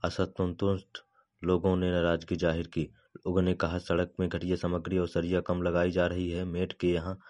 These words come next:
कहने पर गांव का मानक अलग-अलग है, ऐसा विभाग द्वारा निर्देश दिया गया है।" दाता से अनौता मार्ग में हो रही चौड़ीकरण के चलते सुनारी अड़ौली बाजार एवं बमरौली गांव में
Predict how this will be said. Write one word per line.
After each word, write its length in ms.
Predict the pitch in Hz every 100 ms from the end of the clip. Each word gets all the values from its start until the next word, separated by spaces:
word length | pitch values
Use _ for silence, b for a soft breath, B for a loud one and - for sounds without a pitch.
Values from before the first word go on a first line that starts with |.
| B B B B -
कहने 260 | 92 95
पर 280 | 98 95 - b b b b b _ _ _ _ _ _ -
गांव 260 | 85 98 101
का 120 | 98
मानक 380 | 92 92 95 92
अलग-अलग 480 | 92 92 90 90
है, 240 | 85 90 92 _ -
ऐसा 260 | 90 -
विभाग 400 | 92 90 85 87 87 _ -
द्वारा 320 | 82 90 90
निर्देश 360 | 90 87 90 87
दिया 260 | 82 87
गया 240 | 82 82 80
है।" 420 | 76 69 B B B B _ -
दाता 280 | 80 - 82
से 180 | 92 87
अनौता 320 | 87 85 87
मार्ग 280 | 87 90 87
में 140 | 90
हो 160 | 82 90
रही 120 | 90
चौड़ीकरण 640 | - 87 90 90 92 92
के 120 | 90
चलते 320 | 87 92 82
सुनारी 420 | 90 - 90 90 95
अड़ौली 300 | 85 90 95
बाजार 440 | 92 85 90 -
एवं 140 | - 92
बमरौली 440 | 87 85 92 95
गांव 220 | 92 92
में 200 | 95 98